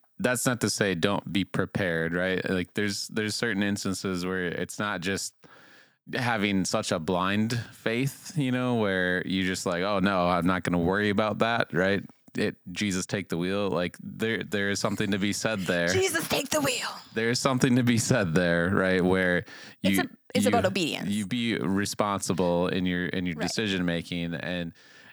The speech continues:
Speaker 1: and yes, having faith that they, that God will provide for you, but it's not just like,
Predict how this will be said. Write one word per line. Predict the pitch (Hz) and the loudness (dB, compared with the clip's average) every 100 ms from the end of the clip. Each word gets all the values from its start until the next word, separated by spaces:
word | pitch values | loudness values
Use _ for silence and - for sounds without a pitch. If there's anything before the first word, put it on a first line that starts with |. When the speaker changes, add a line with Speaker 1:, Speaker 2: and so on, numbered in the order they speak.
| _ _ 110 | _ _ -2
Speaker 1:
and | 104 92 | 2 2
yes, | 92 80 - - | 4 2 0 -2
having | 95 98 92 90 | 0 2 2 0
faith | - 95 95 | 2 0 0
that | - 85 - - - | 0 0 0 -6 -14
they, | - - 95 92 | -14 -4 -2 -2
that | 78 95 85 87 | -2 -2 -2 -2
God | 92 90 | -2 0
will | 87 | 0
provide | 98 87 110 170 135 | 0 0 0 -2 -2
for | 85 | -2
you, | 82 82 - - - - - | 0 -2 -4 -12 -20 -20 -4
but | 104 | -2
it's | 98 - | 0 0
not | 101 82 | 0 0
just | 76 92 - | 0 0 0
like, | 92 82 - - | 0 0 -4 -12